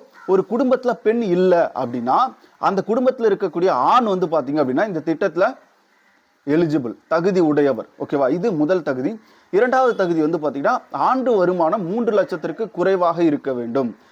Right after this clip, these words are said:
இது இரண்டாவது தகுதி. மூன்றாவது தகுதி வந்து பாத்தீங்கன்னா, உங்க சொந்த நிலம் வந்து பாத்தீங்க அப்படின்னா வைத்திருக்க கூடாது. இது ரொம்ப முக்கியமானது.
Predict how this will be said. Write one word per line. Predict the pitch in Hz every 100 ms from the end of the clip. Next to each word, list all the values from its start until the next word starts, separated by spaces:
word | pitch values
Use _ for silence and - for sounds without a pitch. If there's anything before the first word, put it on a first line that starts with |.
| _
இது | 170 208
இரண்டாவது | 170 175 175 165 147
தகுதி. | 127 117 107 _ _ _
மூன்றாவது | 185 254 254 247 214
தகுதி | 185 170 151
வந்து | 165
பாத்தீங்கன்னா, | 151 135 135 196
உங்க | 160 196
சொந்த | - 180 220 240 247
நிலம் | 196 214
வந்து | 190 175
பாத்தீங்க | 156 135 139
அப்படின்னா | 143 139 196
வைத்திருக்க | 156 165 170 151 165
கூடாது. | 147 151 143 120 127 131 - _ _
இது | - 185
ரொம்ப | 185 165 202
முக்கியமானது. | 143 - 143 127 123